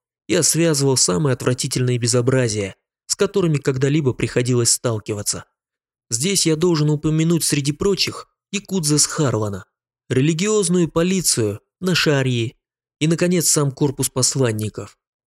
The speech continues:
Если Матиас Хэнд связан с Креуфорд, его роль в «Мандрагоре» значительно серьезнее, чем обеспечение безопасности развития. Итак,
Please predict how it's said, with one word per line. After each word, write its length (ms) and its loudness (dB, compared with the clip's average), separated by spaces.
Если 300 0
Матиас 480 2
Хэнд 300 0
связан 420 2
с 80 0
Креуфорд, 760 -2
его 240 2
роль 200 2
в 60 0
«Мандрагоре» 600 2
значительно 600 0
серьезнее, 680 0
чем 220 0
обеспечение 680 0
безопасности 760 -2
развития. 680 -2
Итак, 540 -2